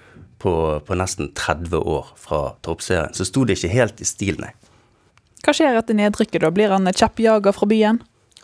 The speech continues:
Speaker 1: Man skulle jo tro det. I hvert fall ideen om bergenserne og deres, eh, krav om umiddelbar suksess, som gjør det umulig til å være trener i denne byen, er det mange som påstår. Men det er jo ikke det som skjer. Det er, altså, både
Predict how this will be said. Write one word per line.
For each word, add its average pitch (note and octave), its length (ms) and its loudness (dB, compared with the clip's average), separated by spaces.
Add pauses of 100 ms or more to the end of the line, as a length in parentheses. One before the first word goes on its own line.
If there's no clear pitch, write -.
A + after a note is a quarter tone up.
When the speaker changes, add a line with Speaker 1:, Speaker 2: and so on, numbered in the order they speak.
(260)
Speaker 1:
Man B2 120 2
skulle G3 180 -4
jo G#3+ 80 -8
tro A3+ 240 0
det. G#2 160 4 (160)
I C#3+ 80 0
hvert F3 100 2
fall D#3+ 160 0
ideen C#3 540 2
om G2 120 0 (380)
bergenserne A#2+ 840 2
og E2 320 -6
deres, G#2 440 -2
eh, F2+ 300 -2
krav A2+ 380 2
om E2+ 160 -2
umiddelbar G#2 500 -2
suksess, F#2 680 -2 (260)
som - 180 -4
gjør G#2+ 200 4
det G2+ 100 0
umulig A2+ 480 0
til - 100 -6
å E2 40 -2
være F2 180 0
trener F#2+ 360 -2
i - 20 -2
denne E2+ 240 0
byen, D#2 180 -2
er D#2+ 280 -10
det F#2+ 120 -2
mange F2 180 -4
som - 120 -8
påstår. F2+ 420 -4 (800)
Men C#3+ 260 2
det D3 180 -2
er F3 80 4
jo - 60 -2
ikke D3 140 0
det E3 60 -2
som - 120 -6
skjer. F#2+ 200 0 (600)
Det D3 140 2
er, C3+ 120 0 (300)
altså, D3 220 2
både C#3 440 2